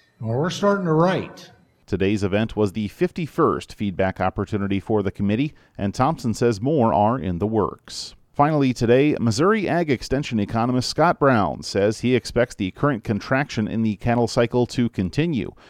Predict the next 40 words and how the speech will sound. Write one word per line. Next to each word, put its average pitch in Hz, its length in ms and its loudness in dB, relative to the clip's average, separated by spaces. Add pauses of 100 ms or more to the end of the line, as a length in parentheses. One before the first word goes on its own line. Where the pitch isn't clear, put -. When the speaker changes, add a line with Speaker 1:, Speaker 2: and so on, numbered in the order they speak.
(160)
Speaker 2:
which - 200 0
could 160 240 4
have 90 240 0
long-term 117 520 2
impacts 117 480 -2
on 101 140 -2
prices 139 400 0
paid 156 300 0
by 123 240 4
consumers. - 720 -6 (800)
U 101 140 2
S 101 100 2
D 101 180 0
A's 101 200 2
most 107 300 0
recent 120 340 -2
cattle 123 300 4
inventory 117 580 2
report 120 480 2
showed 131 320 2
a 107 100 2
three 190 240 -2
percent 143 440 -2
drop 113 440 0
in 95 100 -4
the 92 60 -4
country's 104 400 -4
total 110 300 -2
herd 113 260 2
year 107 260 2
over 101 200 2
year 117 340 2 (280)
and 127 160 2
a 127 80 6
fifty-two-year 175 840 0
low 156 400 6
for 107 260 0
beef 135 240 -6
cattle 92 280 4
supplies. - 640 -4